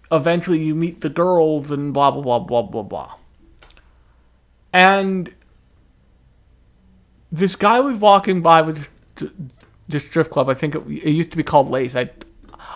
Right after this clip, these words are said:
when I was walking past where it would have been, I did not see it. So I think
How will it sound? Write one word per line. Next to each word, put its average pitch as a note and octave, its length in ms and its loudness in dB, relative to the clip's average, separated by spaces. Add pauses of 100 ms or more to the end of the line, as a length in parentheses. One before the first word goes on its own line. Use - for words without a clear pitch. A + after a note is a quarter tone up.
(160)
when F#3 200 8
I F3+ 60 8
was E3+ 180 2
walking F3 640 6
past D#3 360 0
where D#3+ 140 2
it D3 80 -2
would D3+ 180 2
have D#3+ 100 0
been, F#3+ 260 2
I C#3+ 240 -6
did D3 340 -2
not C3+ 300 -4
see C3 160 -4
it. B2 100 -8
So A#2+ 100 -2
I A#2 60 0
think C3+ 380 -10